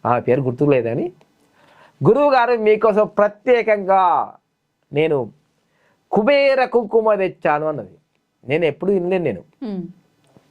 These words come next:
Speaker 1: "అదేంటిది కుబేర కుంకుమనా? ఏంటిది?" అన్నాను. So ఇది ఓపెన్ చేశాను. ఓపెన్ చేసిన తర్వాత పెట్టుకున్నాను. పెట్టుకున్న తర్వాత రోజు పెట్టుకుంటున్నాను.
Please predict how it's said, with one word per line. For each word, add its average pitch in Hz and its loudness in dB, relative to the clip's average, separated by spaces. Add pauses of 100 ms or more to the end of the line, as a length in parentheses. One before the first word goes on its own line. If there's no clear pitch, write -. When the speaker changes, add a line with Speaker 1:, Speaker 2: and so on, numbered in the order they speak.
(160)
Speaker 1:
"అదేంటిది 175 0
కుబేర 170 0
కుంకుమనా? 110 -6 (160)
ఏంటిది?" 165 0
అన్నాను. 113 -2 (1000)
So 165 4
ఇది 160 2
ఓపెన్ 175 2
చేశాను. 131 0 (600)
ఓపెన్ 160 2
చేసిన 151 0
తర్వాత 131 0 (420)
పెట్టుకున్నాను. 127 -4 (560)
పెట్టుకున్న 135 0
తర్వాత 151 0
రోజు 156 0
పెట్టుకుంటున్నాను. 117 -6